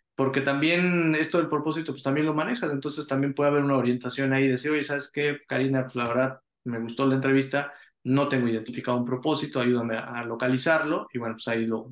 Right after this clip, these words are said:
lo trabajas con ellos. Cuéntanos un poquito nuevamente tus redes para que las personas te puedan localizar.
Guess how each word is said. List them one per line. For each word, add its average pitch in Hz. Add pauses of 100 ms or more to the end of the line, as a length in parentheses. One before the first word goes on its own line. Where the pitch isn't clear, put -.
lo 117
trabajas 117
con 123
ellos. 131 (260)
Cuéntanos 185
un 196
poquito 165
nuevamente 151
tus 131
redes 170
para 117
que 120
las 117
personas 135
te 135
puedan 120
localizar. 117